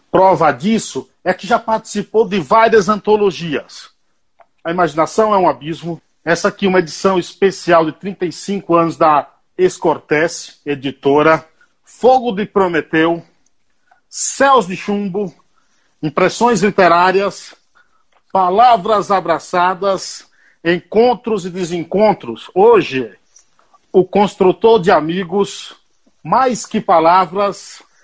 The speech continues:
Singularidade das Palavras. São algumas das antologias que ele participou. Mas faltava o quê? Faltava o livro dele, o carimbo, o registro dele.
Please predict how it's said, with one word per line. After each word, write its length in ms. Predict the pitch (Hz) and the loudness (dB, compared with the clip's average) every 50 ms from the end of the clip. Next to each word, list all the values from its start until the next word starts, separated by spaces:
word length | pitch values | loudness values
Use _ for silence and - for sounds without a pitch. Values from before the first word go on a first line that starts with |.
| _ _ | _ _
Singularidade 1300 | - - - - - 226 247 262 247 202 233 226 220 202 196 196 190 165 226 240 226 220 180 185 202 | -16 -14 -10 -4 -2 -2 -2 -2 -2 -2 0 2 2 2 2 0 -4 -4 -2 -2 -2 -2 -4 -8 -6
das 240 | 165 185 175 160 - | -4 -2 -4 -4 -2
Palavras. 920 | - - 156 151 151 165 180 208 208 196 160 196 202 208 190 - - _ _ _ _ _ | 0 2 2 4 4 4 4 4 2 0 -2 -2 -2 -2 -2 -4 -8 _ _ _ _ _
São 260 | _ - - 262 262 254 | _ -12 -8 -6 -2 -2
algumas 520 | 233 196 147 175 202 220 220 226 196 165 | -2 -2 -2 -6 -6 -2 -2 -2 -2 0
das 480 | 160 208 214 202 180 - - - - _ - - - - _ _ _ - | 0 2 2 2 0 -4 -12 -18 -14 _ -12 -12 -12 -16 _ _ _ -6
antologias 920 | 214 220 214 - - 214 202 208 190 165 139 131 170 190 208 202 196 - | -4 -4 -2 -2 -2 -2 0 0 -2 -4 -6 -8 -4 -4 -2 -2 -4 -6
que 160 | - 196 202 | -4 0 4
ele 220 | 202 196 202 202 | 4 4 4 2
participou. 800 | - - 202 185 180 - - 233 170 - - 165 156 135 - - _ _ _ _ _ | -2 -2 -2 -2 -2 -4 -8 -10 -6 0 2 2 4 2 0 -4 _ _ _ _ _
Mas 260 | - 285 277 - - | 0 2 2 2 2
faltava 680 | - 262 254 240 247 - 240 240 247 247 220 180 220 | 4 4 4 2 2 2 2 2 4 2 0 0 0
o 100 | 233 226 | -2 -2
quê? 320 | - - - 196 165 127 113 - | -2 -6 -8 -8 -8 -8 -8 -8
Faltava 680 | - - 196 190 - _ 208 202 208 208 156 196 214 214 208 _ _ | -6 -6 -4 -4 -4 _ 0 0 0 0 0 -2 -2 -2 -4 _ _
o 240 | - 185 160 156 170 | -14 -10 -8 -6 -6
livro 400 | 180 196 202 196 165 156 175 165 | -4 -4 -4 -4 -4 -4 -4 -4
dele, 380 | 127 120 123 160 160 147 127 139 | -2 2 4 6 6 6 4 0
o 60 | 135 | -2
carimbo, 640 | - - 190 175 151 143 165 175 175 151 127 135 | -2 0 2 2 2 2 0 -2 -4 -4 -6 -6
o 40 | 147 | -4
registro 640 | 156 175 170 139 117 151 196 202 165 - - 165 147 | -2 -2 -2 -2 -4 -8 -8 -8 -8 -6 -4 -4 -4
dele. 500 | 117 117 165 175 180 160 135 120 107 - | 0 4 4 6 6 4 2 -2 -8 -14